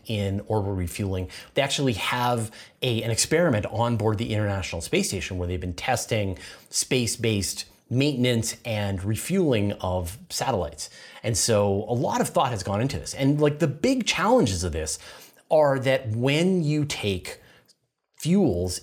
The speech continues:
into space in a very low pressure environment, it's really hard to get your fuel to stay where you need it inside your fuel depot,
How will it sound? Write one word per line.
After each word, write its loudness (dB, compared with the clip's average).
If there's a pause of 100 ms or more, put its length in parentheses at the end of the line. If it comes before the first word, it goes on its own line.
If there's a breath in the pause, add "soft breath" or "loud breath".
into 0
space -2 (240 loud breath)
in 2
a 4
very 2
low 4
pressure -2
environment, 0
it's -8
really 0
hard 0 (280 loud breath)
to -2
get 0
your -2
fuel -2
to -6
stay 0
where 0
you 0
need 2
it -8 (140)
inside 4
your 0 (200 loud breath)
fuel -2
depot, -4